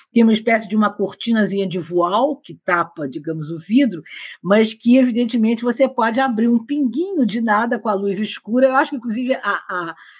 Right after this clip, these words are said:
a Muriel fala disso um pouco no livro, quer dizer, que a Manuela, não, não tanto com a, com a Renê, mas com a Manuela,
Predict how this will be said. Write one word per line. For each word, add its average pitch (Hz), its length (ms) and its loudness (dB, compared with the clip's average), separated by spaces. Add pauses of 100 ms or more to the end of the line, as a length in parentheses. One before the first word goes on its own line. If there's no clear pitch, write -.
a 190 80 -2
Muriel 185 500 -2
fala 202 300 -2
disso 180 320 -8
um - 40 -12
pouco 185 320 -4
no 180 100 -6
livro, 160 280 -6 (520)
quer 185 80 2
dizer, 170 200 -2
que 202 80 0
a 185 60 4
Manuela, 190 560 2
não, 190 280 -2
não 214 200 -2
tanto 196 300 -4
com 185 140 -8
a, 170 100 -2
com - 120 -4
a 160 60 -4
Renê, 170 280 -4
mas 175 160 -10
com 190 100 -2
a 175 40 -4
Manuela, 175 360 -6